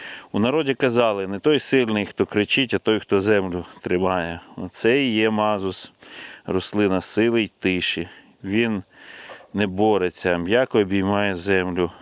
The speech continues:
загоює її, мов материнська молитва після бурі. У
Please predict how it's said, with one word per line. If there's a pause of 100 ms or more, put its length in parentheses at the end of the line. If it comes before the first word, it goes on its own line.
(380)
загоює
її,
мов
материнська
молитва
після
бурі. (1600)
У